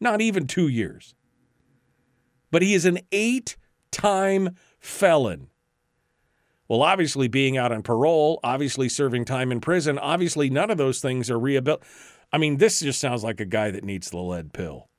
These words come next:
Right, you know what I mean? You just take him out back and you bury him under the jail because at that point, eight-time felon, stomp some old lady to death.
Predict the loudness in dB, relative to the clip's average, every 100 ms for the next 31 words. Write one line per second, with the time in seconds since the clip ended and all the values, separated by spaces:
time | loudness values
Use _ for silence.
0 | _ -2 -2 -2 -4 -2 -2 -2 -2 -2
1 | -4 -8 _ _ _ _ _ _ _ _
2 | -4 -4 0 0 2 0 -2 0 0 0
3 | -2 -6 -8 -12 -12 -8 -4 -2 -2 -4
4 | -2 0 -2 -4 -6 -8 -8 -6 -6 -2
5 | -2 -2 -6 -14 _ _ _ _ _ _
6 | -6 0 2 2 2 0 0 -4 _ _
7 | _ _ -20 _ _ 2 2 0 -2 0
8 | 0 2 2 0 -2 -10 _ -8 -6 2
9 | 4 4 0 0 0 0 0 0 0 0
10 | 0 -2 -4 -2 -2 -2 -8